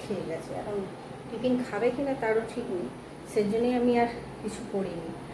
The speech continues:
আর ওর বাবা ইনস্টলেশনে বেরিয়ে গেছে, এসে খাবে নাকি তাও জানি না। এখন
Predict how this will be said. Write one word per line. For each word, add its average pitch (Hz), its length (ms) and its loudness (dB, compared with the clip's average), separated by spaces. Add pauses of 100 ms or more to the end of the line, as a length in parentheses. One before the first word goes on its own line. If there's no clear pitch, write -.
(220)
আর 202 120 0
ওর 202 120 6
বাবা 214 140 4 (100)
ইনস্টলেশনে 233 580 0
বেরিয়ে 226 260 4
গেছে, 220 180 0 (460)
এসে 202 160 -2 (100)
খাবে 208 220 0
নাকি 214 200 -2
তাও 185 200 0
জানি 175 180 -2
না। 185 60 -8 (400)
এখন 214 140 -4